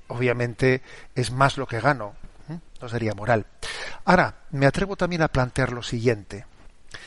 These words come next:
Creo que a veces, ¿eh? O sea, el, el, el obrar rectamente en justicia también puede,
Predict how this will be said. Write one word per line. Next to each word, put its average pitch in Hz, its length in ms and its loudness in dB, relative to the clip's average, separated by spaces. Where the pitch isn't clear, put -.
Creo 175 200 -4
que 156 100 2
a - 20 6
veces, 156 480 2
¿eh? 151 160 -2
O 147 80 -10
sea, - 160 -8
el, 113 120 -6
el, 117 200 -6
el 120 260 -14
obrar 120 360 2
rectamente 131 680 2
en 139 80 -4
justicia 143 880 -2
también 135 420 2
puede, 143 460 2